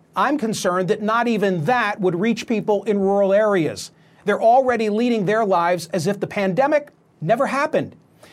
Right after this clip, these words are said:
And I have to say this, while well-intentioned, the president's messaging of late is not incentivizing.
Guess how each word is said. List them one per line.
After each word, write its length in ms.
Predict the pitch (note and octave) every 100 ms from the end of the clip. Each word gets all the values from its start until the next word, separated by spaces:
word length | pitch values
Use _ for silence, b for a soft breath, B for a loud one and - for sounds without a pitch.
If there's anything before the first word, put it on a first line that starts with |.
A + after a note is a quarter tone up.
| B B
And 100 | A3+
I 40 | A3
have 180 | D#4+
to 80 | D#4
say 240 | - A#3+ G#3+
this, 280 | G3 B2+
while 200 | F#3 G3+
well-intentioned, 840 | G3 B3+ C#4 B3+ - A#3 - E3+ E3
the 40 |
president's 540 | D#3+ A3+ A#3 A3 F#3 D3+
messaging 500 | G3+ F#3 A3 F#3+ F3
of 100 | D3+
late 300 | E3 F#3+ A3
is 120 | D#3+
not 300 | F#3 G3 G3
incentivizing. 1000 | G3 - C4+ D4+ A#3+ E3 C3+ B2+ A#2+